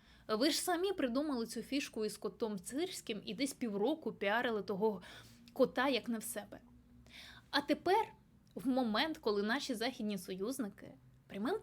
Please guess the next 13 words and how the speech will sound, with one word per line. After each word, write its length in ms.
текстом 520
радять 380
нам 220
покращити 600
нашу 300
переговорну 640
позицію, 560
ви 300
срете 580
на 180
нинішній 500
склад 340
Генштабу. 560